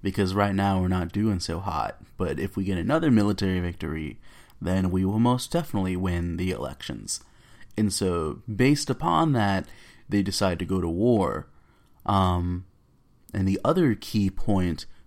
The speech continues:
of action in this episode that shortly follows is a meeting between all the high military officials. You have all the rear admirals and the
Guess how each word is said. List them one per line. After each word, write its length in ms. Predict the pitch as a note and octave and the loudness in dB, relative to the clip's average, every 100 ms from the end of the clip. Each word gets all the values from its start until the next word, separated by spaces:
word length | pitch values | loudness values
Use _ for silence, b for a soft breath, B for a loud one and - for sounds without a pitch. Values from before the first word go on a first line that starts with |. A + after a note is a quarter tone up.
| b | b
of 120 | G2 F#2 | -2 0
action 560 | F#2+ F#2 - - F2+ | 0 -2 -4 -4 -2
in 120 | F2 | -2
this 180 | F2+ F2 | -2 -4
episode 640 | D#2+ E2 F2 - E2+ E2+ - b b b b b b | -4 -4 -4 -4 -4 -4 -8 b b b b b b
that 220 | G2 E2 | -4 -4
shortly 480 | - - C3+ G#2+ F#2+ | -4 0 2 2 0
follows 960 | - - - D#3 D3+ A2+ F#2 F#2+ F2 - b - - | -4 -8 0 4 6 4 2 -2 -6 -12 b -20 -10
is 400 | - G#2 G2+ F#2 - - | -2 0 0 -2 -6 0
a 80 | |
meeting 760 | A2+ G#2+ B2+ C3+ B2+ A#2+ A2+ A2+ G2 | 4 6 6 4 4 4 2 0 -2
between 640 | G2+ G2 A2 G2+ G2 F#2+ - - | -2 -2 0 2 2 0 -4 -4
all 240 | - A#2 A2+ | 2 4 4
the 220 | G#2+ - | 0 0
high 160 | G#2+ G2 | 0 2
military 720 | G2+ D3+ D#3 - F#2+ C#2 D2 | 2 4 2 0 -4 -6 -8
officials. 580 | - D2+ - D#2 - - B B B B | -6 -8 -8 -10 -10 -14 B B B B
You 100 | F#2+ | -2
have 160 | F2+ | 0
all 120 | F#2 F2+ | 0 0
the 280 | E2 D2+ | -2 -4
rear 240 | D#2+ F#2 F#2 | -2 0 0
admirals 880 | F#2 F#2+ F#2+ F#2 F2+ F2 F#2 - - | 0 0 0 0 0 -2 -4 -6 -6
and 300 | D#2 D#2 | -8 -10
the 80 | - | -12